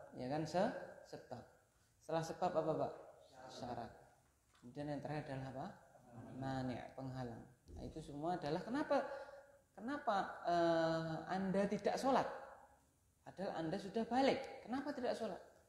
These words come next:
Karena ada mani', ada apa? Penghalang untuk tidak sholat, yaitu apa?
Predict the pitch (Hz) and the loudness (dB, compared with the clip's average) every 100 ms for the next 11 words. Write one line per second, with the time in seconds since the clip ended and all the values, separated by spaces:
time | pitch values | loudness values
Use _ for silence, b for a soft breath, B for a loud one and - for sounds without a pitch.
0 | _ _ _ 156 - 214 240 214 185 202 | _ _ _ -8 0 2 2 0 0 4
1 | 262 254 247 233 - - - - 208 214 | 8 8 8 4 2 -10 -14 2 8 8
2 | 269 - - - 180 165 208 247 - - | 6 -2 -8 -8 -4 6 10 10 8 2
3 | - - - 185 185 190 175 202 254 247 | -6 -12 -14 -6 -2 2 4 10 10 10
4 | 156 226 226 | 6 8 10